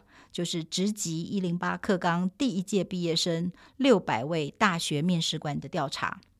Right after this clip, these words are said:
今年九月，一零八课纲首届高三毕业生就要进大学了，他们第一次用学习历程档案申请入学。亲子天下特别从五月三十到六月三十这一整个月，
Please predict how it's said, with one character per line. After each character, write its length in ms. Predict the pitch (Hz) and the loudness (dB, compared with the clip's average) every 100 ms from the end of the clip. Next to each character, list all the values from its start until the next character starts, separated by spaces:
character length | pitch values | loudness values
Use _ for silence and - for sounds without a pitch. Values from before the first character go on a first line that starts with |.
| _ _ _ _ - | _ _ _ _ 2
今 180 | 269 277 | 10 12
年 180 | 214 208 | 12 8
九 220 | 196 143 | 4 2
月， 300 | 202 185 - _ _ _ _ - | 2 2 -4 _ _ _ _ 0
一 100 | 247 | 4
零 160 | 226 | 6
八 160 | 214 208 | 6 4
课 180 | - 196 | 4 4
纲 240 | 185 190 | 4 4
首 300 | 202 175 143 | 4 2 2
届 260 | - 190 170 | 2 2 4
高 240 | 196 202 | 4 2
三 240 | 202 196 | 4 2
毕 160 | 202 190 | 4 2
业 140 | 175 | 2
生 340 | 170 190 180 190 | 2 2 2 2
就 120 | 196 | 0
要 80 | 180 | 0
进 180 | 196 180 | 2 4
大 180 | 196 160 | 4 2
学 180 | - 104 | -4 -6
了， 240 | 123 - _ _ _ _ - | -6 -10 _ _ _ _ 0
他 140 | 214 | 2
们 180 | 196 190 | 4 2
第 100 | 240 | 0
一 160 | 240 240 | 0 0
次 380 | - 254 - - _ - | 2 2 2 -2 _ 0
用 160 | 190 | 0
学 180 | 180 175 | 0 -2
习 160 | 175 180 | 0 0
历 140 | 208 | 0
程 200 | 196 170 | 2 0
档 200 | 156 127 | 0 0
案 260 | 175 147 - - | 0 0 -4 -4
申 240 | - 196 | 2 2
请 220 | - 135 | 2 -2
入 160 | 170 151 | -2 -4
学。 360 | - 123 180 - _ _ _ _ - | -4 -4 -6 -10 _ _ _ _ -2
亲 200 | 294 277 | 2 4
子 80 | |
天 220 | 208 226 233 | 6 6 8
下 220 | 240 190 | 6 4
特 220 | - 269 | 4 2
别 180 | 196 180 | 4 0
从 240 | - 170 | 2 0
五 140 | 120 160 | 0 -2
月 120 | 180 | -2
三 280 | - 202 220 | 0 2 2
十 220 | - 156 | 2 2
到 180 | 196 190 | 2 2
六 160 | 214 | 2
月 160 | 196 180 | 2 0
三 240 | 190 185 | -2 -2
十 160 | - 160 | -2 -2
这 140 | 190 | -4
一 80 | 160 | -4
整 200 | - 160 | -2 -2
个 120 | 165 | 2
月， 280 | 196 190 | 4 4